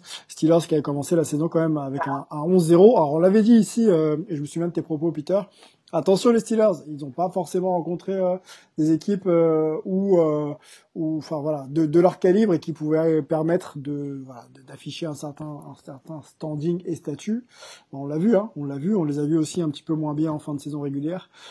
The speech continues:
Et boum, premier tour sorti par, par les Steelers dans un match, par les Browns, pardon, dans un match d'attaque. Quarante-huit trente-sept.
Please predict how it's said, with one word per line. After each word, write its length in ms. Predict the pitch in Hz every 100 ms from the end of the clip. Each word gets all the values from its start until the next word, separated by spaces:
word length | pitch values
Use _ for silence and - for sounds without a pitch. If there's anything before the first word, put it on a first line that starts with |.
| -
Et 140 | 147 143
boum, 460 | 151 196 147 135 127
premier 300 | 156 147 147
tour 260 | 175 180
sorti 320 | - 143 -
par, 360 | 156 156 143 135
par 180 | 143 143
les 80 | 139
Steelers 320 | 160 185 170
dans 160 | 156
un 40 | 160
match, 360 | 190 185 - - 147 143
par 120 | 131
les 300 | 135 131 123
Browns, 280 | 123 127 123 -
pardon, 140 | 120 135
dans 160 | 131
un 60 | 139
match 220 | 165 135
d'attaque. 480 | 143 180 233 - - _ _ _ _ _
Quarante-huit 360 | 147 143 - 156
trente-sept. 400 | 165 156 175